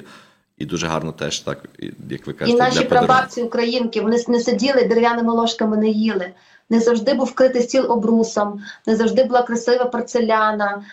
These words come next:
Speaker 2: вони вміли сервірувати столи. Не було тих, от, як кажуть, легенди, що з одної миски їли всі ложками. Цього не було. І коли я дописала столовий етикет, я адаптувала до українських реалій, тому що етикет відрізняється з країни в країну. Я додала туди ще українські традиції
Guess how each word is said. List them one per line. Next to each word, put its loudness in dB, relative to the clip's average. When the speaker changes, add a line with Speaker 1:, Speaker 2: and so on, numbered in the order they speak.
Speaker 2:
вони 2
вміли 2
сервірувати 2
столи. 0
Не 2
було 2
тих, 0
от, -2
як -2
кажуть, -2
легенди, 0
що -2
з -4
одної 0
миски -2
їли 2
всі -2
ложками. 0
Цього 0
не 0
було. -2
І -4
коли 2
я 0
дописала -2
столовий -2
етикет, -2
я -2
адаптувала -2
до 0
українських -4
реалій, -2
тому -10
що -12
етикет -8
відрізняється -6
з -20
країни 2
в -6
країну. -2
Я 0
додала 4
туди -4
ще -2
українські -2
традиції 0